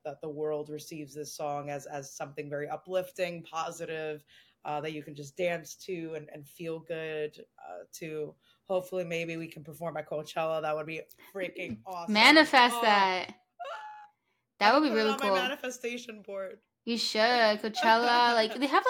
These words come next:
Speaker 2: like, a bunch of, like, E D M, you know, festivals, and I feel like that song I could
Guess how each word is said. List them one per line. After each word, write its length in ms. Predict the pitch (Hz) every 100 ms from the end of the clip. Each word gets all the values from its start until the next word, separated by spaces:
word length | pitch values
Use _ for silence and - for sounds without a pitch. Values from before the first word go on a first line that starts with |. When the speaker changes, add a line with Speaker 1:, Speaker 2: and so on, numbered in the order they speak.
| 466
Speaker 2:
like, 100 | 294
a 40 |
bunch 320 | 220 220 247
of, 80 | 262
like, 180 | 220 202
E 180 | - 220
D 160 | 214 202
M, 560 | 190 202 220 254 277 277 _ _ _ _ _
you 80 | 233
know, 120 | 214
festivals, 840 | 196 262 262 247 247 247 240 240 226
and 400 | 208 202 202 196
I 120 | 240
feel 160 | 381 427
like 160 | 320
that 220 | 226 220
song 240 | - 202 196
I 100 | 190
could 420 | - 185 180